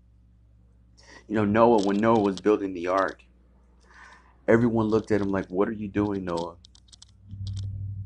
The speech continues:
He was over here building, but he continued to build the ark. He didn't, he did not pay mind to the people in the world. He just continued to do what was called of him.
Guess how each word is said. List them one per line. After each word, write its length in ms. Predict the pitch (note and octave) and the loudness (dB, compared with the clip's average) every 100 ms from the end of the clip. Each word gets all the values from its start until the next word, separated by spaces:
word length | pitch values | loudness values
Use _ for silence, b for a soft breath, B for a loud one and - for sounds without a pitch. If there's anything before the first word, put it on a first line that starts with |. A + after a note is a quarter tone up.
| - - - - | -14 -12 -10 -6
He 100 | G2+ | -6
was 180 | F2+ | -4
over 140 | G2 G2 | -4 -2
here 120 | G2+ | -4
building, 320 | F2+ G2+ G#2+ G2 | -2 0 0 -2
but 100 | G2 | -8
he 80 | A2+ | -8
continued 680 | - G#2 - - C3 A#2+ - | -6 -6 -6 -6 -4 -4 -6
to 100 | F#2 | -6
build 300 | G2+ G2 F#2+ | -4 -4 -4
the 140 | F#2+ | -4
ark. 280 | F#2 - _ _ _ _ _ _ _ _ _ _ b b - | -4 -6 _ _ _ _ _ _ _ _ _ _ b b -12
He 100 | G2+ | -4
didn't, 260 | G#2+ F#2+ - | -2 -4 -6
he 140 | A#2 | -6
did 160 | A2 G2+ | -4 -2
not 240 | G2+ G2+ | -2 -4
pay 200 | - G#2 | -2 -2
mind 480 | F2+ E2 F#2+ F#2+ F#2 | -2 -4 -4 -4 -8
to 160 | - D#2 - _ B B F#2+ | -12 -16 -18 _ B B -12
the 60 | |
people 360 | - A2+ - G2 | -6 -6 -4 -4
in 80 | F#2+ | -4
the 60 | |
world. 340 | - F#2+ G2 F#2 | -4 -2 -4 -6
He 100 | F#2 | -12
just 360 | F2 - - _ b b b - | -14 -16 -20 _ b b b -8
continued 760 | F#2+ - A2+ A2 G#2 G#2 G2+ _ _ _ - - - - - | -8 -4 -2 -2 -2 -4 -6 _ _ _ -20 -20 -20 -20 -20
to 120 | - | -8
do 160 | F#2+ | -4
what 220 | F2 F2 E2+ | -2 -2 -4
was 120 | F2+ | -10
called 320 | - C#2+ D#2 | -6 -6 -6
of 100 | - | -12
him. 180 | - | -20